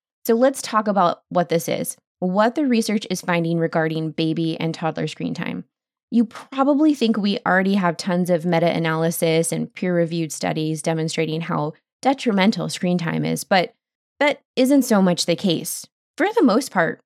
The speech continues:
research at best is corollary between screen time and developmental delays. This is the tricky and kind of, like, nuanced area of research, and here's why.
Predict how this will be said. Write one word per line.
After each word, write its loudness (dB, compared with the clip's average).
research -2
at 2
best 0
is -4
corollary 2
between -2
screen -2
time -4
and -2
developmental 0
delays. -4
This 2
is 0
the 0
tricky 0
and 0
kind 0
of, 2
like, 0
nuanced 2
area 4
of -4
research, -6
and 0
here's 2
why. -2